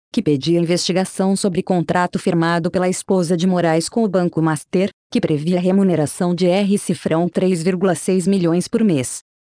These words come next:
No parecer, o procurador afirmou não haver indícios de ilicitude que justificassem a abertura de investigação. A pressão sobre Gonet, porém, não vem apenas de adversários políticos.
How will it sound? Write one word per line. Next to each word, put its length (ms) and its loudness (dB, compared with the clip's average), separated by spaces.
No 100 2
parecer, 580 0
o 60 0
procurador 640 0
afirmou 480 2
não 180 2
haver 300 0
indícios 520 0
de 120 0
ilicitude 640 0
que 120 -4
justificassem 1000 0
a 80 2
abertura 500 0
de 80 0
investigação. 880 0
A 60 0
pressão 480 0
sobre 260 -2
Gonet, 540 0
porém, 280 0
não 200 2
vem 180 2
apenas 460 2
de 100 0
adversários 800 0
políticos. 720 -2